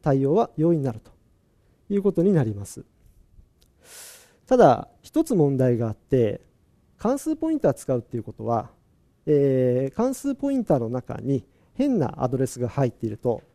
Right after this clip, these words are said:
即暴走ですよね。で、組み込みの場合、まあ、先ほど午前中の、あの、シルクハットの中の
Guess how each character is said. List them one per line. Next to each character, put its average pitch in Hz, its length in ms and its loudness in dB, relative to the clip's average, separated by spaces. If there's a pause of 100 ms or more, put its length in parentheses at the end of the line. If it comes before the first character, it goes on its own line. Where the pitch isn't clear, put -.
(160)
即 226 280 0
暴 123 140 -4
走 110 220 -8
で 113 100 -10
す - 100 -20
よ 120 100 -12
ね。 135 160 -6 (960)
で、 151 460 6 (400)
組 220 160 0
み 262 60 -2
込 285 100 -2
み 285 100 0
の 269 120 0
場 240 180 6
合、 135 280 4 (320)
ま 175 120 2
あ、 - 20 0
先 165 200 2
ほ 185 80 2
ど 175 100 0
午 156 120 2
前 147 180 0
中 143 160 -2
の、 147 160 -4 (300)
あ 143 100 -2
の、 127 340 -4
シ - 180 -6
ル 214 100 -2
ク 233 160 2
ハ 220 120 2
ッ - 20 4
ト - 200 -4
の 127 120 2
中 135 260 2
の 107 240 -6